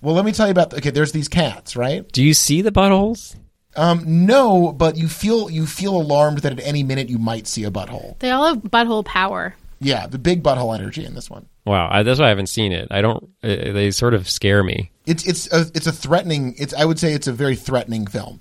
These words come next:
Speaker 3: I think this is rude to the Hunger Games to
Speaker 1: Oh,
Speaker 3: talk
Speaker 1: you're
Speaker 3: about
Speaker 1: right, you're right.
Speaker 3: Cats. So.
Speaker 1: Okay, well, let's change to, uh, a different C G I horny movie,
Speaker 3: <laughs>
Speaker 1: The Hunger Games,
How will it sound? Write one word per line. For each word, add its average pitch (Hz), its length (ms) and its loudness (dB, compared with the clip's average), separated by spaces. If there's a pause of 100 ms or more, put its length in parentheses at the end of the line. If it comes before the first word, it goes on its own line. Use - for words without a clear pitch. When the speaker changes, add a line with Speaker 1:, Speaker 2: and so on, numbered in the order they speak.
Speaker 3:
I 240 60 -2
think 285 220 -2
this 320 120 -4
is 330 200 0
rude 214 260 0
to 214 100 -4
the 190 120 -2
Hunger 196 280 -6
Games 180 400 -6
to 214 100 -8
Speaker 1:
Oh, - 40 0
Speaker 3:
talk 170 120 2
Speaker 1:
you're 190 100 -4
Speaker 3:
about 165 240 -4
Speaker 1:
right, - 60 -18
you're 160 100 -2
right. - 80 -4
Speaker 3:
Cats. - 220 -14
So. - 100 -8
Speaker 1:
Okay, 143 180 -2
well, 139 160 -6
let's 165 220 2
change 190 400 -2
to, 156 220 2
uh, 127 280 4
a 123 80 -2
different 160 320 -2
C 135 160 -2
G 123 220 0
I 110 140 0
horny 110 280 -2
movie, 104 380 -2
Speaker 3:
<laughs> 208 280 -2
Speaker 1:
The 113 140 -6
Hunger 139 240 0
Games, 127 580 -2